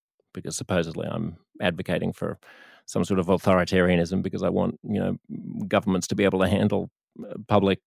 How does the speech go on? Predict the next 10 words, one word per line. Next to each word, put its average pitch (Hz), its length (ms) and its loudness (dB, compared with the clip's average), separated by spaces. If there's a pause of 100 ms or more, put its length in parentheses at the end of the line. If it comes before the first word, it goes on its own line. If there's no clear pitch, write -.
health 104 240 4
emergencies 95 720 2 (960)
rather 92 220 2
than 95 100 4
us 90 160 2
all 95 240 4
living 98 240 4
our 92 120 4
libertarian 95 520 2
lives. 92 500 0